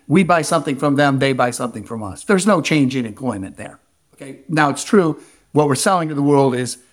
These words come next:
Apple operating systems produced by our most talented people, and what we're buying from the world is three dollar an hour labor. So it's probably the case that our low-skilled guys are getting a downward pressure on their wages, and our high-skilled guys are getting upward pressure on their wages. So if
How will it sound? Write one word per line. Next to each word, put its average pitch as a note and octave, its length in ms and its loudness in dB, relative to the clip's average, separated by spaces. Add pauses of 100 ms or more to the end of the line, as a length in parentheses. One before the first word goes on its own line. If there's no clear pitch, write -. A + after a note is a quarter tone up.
(180)
Apple D3 300 0
operating C3+ 500 2
systems B2+ 440 -2
produced C#3+ 360 2
by C3+ 140 2
our B2 120 -2
most C#3+ 280 -2
talented C3 420 -2
people, D#3 320 0
and C#3 120 0
what C#3+ 100 0
we're B2+ 80 -4
buying D3+ 320 0
from C3+ 160 -4
the B2+ 60 -2
world B2+ 280 -2
is A#2+ 140 -10
three D#3 160 2
dollar B2 240 0
an A#2+ 60 -2
hour A#2 200 -2
labor. F3+ 520 2 (240)
So F3 400 2
it's E3 140 -4
probably F3+ 340 2
the D3+ 80 2
case E3 260 -2
that D3 100 -2
our C#3+ 80 4
low-skilled D#3 500 2
guys C3+ 280 2
are C#3 200 -2
getting D3+ 280 2
a - 100 -8 (360)
downward E3+ 440 0
pressure D#3 340 2
on C#3+ 100 4
their C#3+ 100 2
wages, C3+ 400 0
and C3+ 80 0
our C3 60 4
high-skilled C#3 420 0
guys B2+ 240 -2
are B2 40 -8
getting C3 200 -4
upward D#3+ 360 0
pressure C3 320 -2
on B2+ 100 -2
their B2 80 -2
wages. B2 340 -4
So D3 220 0
if - 240 -20